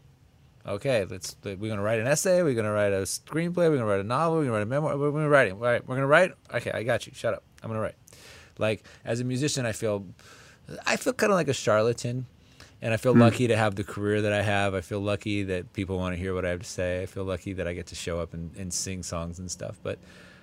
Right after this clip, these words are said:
Speaker 1: um, so I think when he, when he says those things, he has probably a more profound understanding of it than I do.
Speaker 2: Well, my whiskey glass is empty, which means it's time for the five questions. <laughs> All right, you ready?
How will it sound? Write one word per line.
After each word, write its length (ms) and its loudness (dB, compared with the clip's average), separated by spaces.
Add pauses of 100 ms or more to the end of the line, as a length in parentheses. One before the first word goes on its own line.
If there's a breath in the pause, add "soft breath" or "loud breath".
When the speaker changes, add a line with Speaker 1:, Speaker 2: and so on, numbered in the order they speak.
(140 soft breath)
Speaker 1:
um, 440 -2
so 300 4
I 120 4
think 220 -2
when 120 0
he, 180 2
when 160 2
he 60 0
says 320 4
those 180 2
things, 180 0
he 100 2
has 140 2
probably 280 6
a 60 4
more 200 -2
profound 440 -4
understanding 540 -6
of 80 -8
it 120 -12
than 120 -14
I 100 -12
do. 120 -14 (560)
Speaker 2:
Well, 140 12
my 120 12
whiskey 300 12
glass 300 8
is 100 10
empty, 260 10
which 200 6
means 200 8
it's 120 6
time 200 12
for 60 12
the 80 12
five 300 10
questions. 580 8 (180)
<laughs> 180 -6
All 380 10
right, 240 12
you 80 12
ready? 380 12